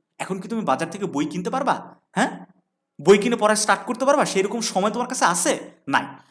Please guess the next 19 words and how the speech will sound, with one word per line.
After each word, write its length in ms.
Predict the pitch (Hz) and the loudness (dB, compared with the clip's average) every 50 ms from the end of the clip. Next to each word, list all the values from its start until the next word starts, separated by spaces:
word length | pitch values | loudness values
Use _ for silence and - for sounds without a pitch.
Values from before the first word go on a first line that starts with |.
| _ - - - - | _ -20 -8 -4 -2
একজন 240 | 262 262 339 311 | 2 2 4 4
বুদ্ধিমানের 540 | 202 180 247 214 208 269 302 339 349 339 - | 2 2 0 2 4 6 6 6 6 4 4
কাজ 240 | - 226 214 - - | 4 4 2 2 0
কি? 120 | - 120 - - - _ - | -6 -8 -12 -12 -16 _ -12
বুদ্ধিমানের 580 | 147 160 247 262 240 220 285 311 370 370 381 359 | -4 -2 0 2 4 6 8 8 8 8 6 4
কাজ, 300 | - - 170 165 240 262 - - - - - - | 4 6 6 8 6 6 4 -2 -8 -12 -16 -12
প্রশ্ন 360 | - 381 370 - - - 381 | -6 -2 0 0 0 0 -2
যাই 320 | 277 180 208 - 269 330 - | 0 2 4 4 4 4 2
হোক 200 | - 339 302 285 | 0 -2 -4 -6
না 60 | 269 | -6
কেন, 200 | - - 123 160 247 - - - - - - - _ _ | -4 -2 0 2 2 2 2 -2 -8 -14 -18 -20 _ _
পরীক্ষার 560 | 285 302 320 311 302 - - 311 320 302 - - | 0 2 2 2 0 -2 -2 -2 -2 -2 0 2
আগে 280 | 180 202 220 262 269 - | 2 2 2 2 -2 -6
গুরুত্বপূর্ণ, 720 | - 170 240 285 302 302 302 339 339 330 311 294 294 277 | -6 -6 -6 -6 -6 -6 -8 -8 -8 -6 -4 -4 -4 -4
গুরুত্বপূর্ণ 540 | 214 226 233 226 - - 226 - 247 247 247 | -4 -4 -6 -6 -8 -12 -12 -8 -6 -6 -6
টপিকগুলো 540 | 254 - 202 202 - 208 175 165 220 294 349 | -4 -4 -4 -4 -4 -6 -8 -6 -4 -4 -4
বেছে 260 | 339 294 - - 226 | -2 -2 -2 -2 -2
বেছে 180 | 185 - - | -2 -2 -4
পড়া। 420 | 101 - 110 - - - - _ | -4 -6 -8 -8 -8 -14 -20 _